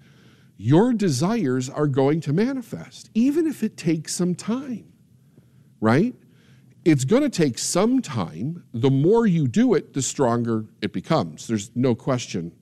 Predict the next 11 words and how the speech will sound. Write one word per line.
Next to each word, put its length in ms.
around 380
it. 100
Okay, 300
here's 360
the 100
next 320
thing. 180
Surround 720
yourself 720
with 220
people 640